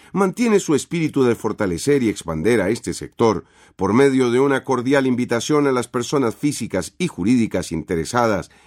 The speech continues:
en formar parte de este, ofreciendo opciones de información para el desarrollo de micro, pequeña y mediana empresa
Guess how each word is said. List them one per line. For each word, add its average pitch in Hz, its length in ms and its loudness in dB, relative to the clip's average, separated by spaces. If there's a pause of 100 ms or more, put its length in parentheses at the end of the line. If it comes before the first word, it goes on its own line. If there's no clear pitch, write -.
(120)
en 120 160 2
formar 78 440 -6
parte 92 320 -6
de 78 240 0
este, 143 340 -2 (380)
ofreciendo 196 580 2
opciones 180 460 0
de 151 80 4
información 147 720 0
para 143 160 0
el 131 80 -2
desarrollo 131 580 0
de 117 120 0
micro, 147 460 0
pequeña 123 580 0
y 113 60 0
mediana 104 440 0
empresa 127 560 -2